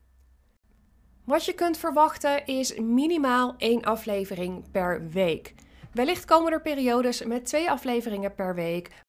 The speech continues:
maar sowieso staat er elke maandag een nieuwe aflevering van Over Ondernemen met jou klaar. Ik vind het superleuk om te horen wie er naar mijn podcast luistert.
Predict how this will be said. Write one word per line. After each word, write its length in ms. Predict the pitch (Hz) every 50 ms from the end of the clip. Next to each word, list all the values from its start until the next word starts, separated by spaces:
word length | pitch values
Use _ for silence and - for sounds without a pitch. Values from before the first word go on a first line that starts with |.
| _ _ _
maar 400 | _ 202 233 302 339 330 - -
sowieso 600 | 214 - 233 240 311 359 359 277 262 254 240 254
staat 240 | 247 247 - 233 226
er 100 | 226 208
elke 340 | - 233 254 302 330 - 302
maandag 520 | 240 214 208 208 208 196 190 196 202 - -
een 160 | - 220 240
nieuwe 260 | 220 202 208 196 180 -
aflevering 640 | - 208 - - 185 180 180 180 - 170 180 202
van 180 | 185 180 175 175 -
Over 320 | - 175 190 208 190 180
Ondernemen 580 | - 160 160 156 151 160 180 196 220 220 175 151
met 160 | 156 151 143
jou 160 | - 151 151
klaar. 320 | - 151 143 151 151 - - - _ _ _ _ _ _ _ _ _ _ _ - -
Ik 160 | - - -
vind 140 | 381 392 381
het 100 | 381 -
superleuk 580 | - 370 370 370 381 320 294 277 277 285 277
om 140 | - 285 302
te 100 | - 285
horen 760 | 226 185 214 269 349 359 330 240 190 185 196 226 285 311 - _ _ _
wie 300 | 214 208 320 339 339 294
er 140 | 254 262
naar 160 | 247 240 233 214
mijn 180 | 190 202 208
podcast 480 | - 320 302 294 - - 170 - - -
luistert. 520 | 101 87 - - - - - - - -